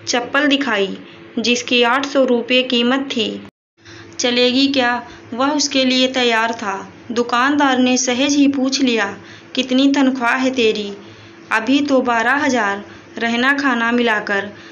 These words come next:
सात आठ हजार खर्च हो जाते हैं यहाँ, और दो तीन हजार माँ को भेज देता हूँ।" "अरे, फिर आठ सौ रुपये कहीं ज़्यादा तो नहीं?" तो बीच में ही काटते हुए बोला,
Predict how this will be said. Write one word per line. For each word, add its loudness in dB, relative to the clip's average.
सात -2
आठ 0
हजार -2
खर्च -2
हो 4
जाते 0
हैं 4
यहाँ, -2
और 2
दो 2
तीन 2
हजार -2
माँ 0
को 2
भेज 2
देता 0
हूँ।" 0
"अरे, 0
फिर -4
आठ 0
सौ 0
रुपये 2
कहीं 4
ज़्यादा 2
तो 0
नहीं?" 2
तो 2
बीच 2
में 4
ही 4
काटते -4
हुए 2
बोला, 0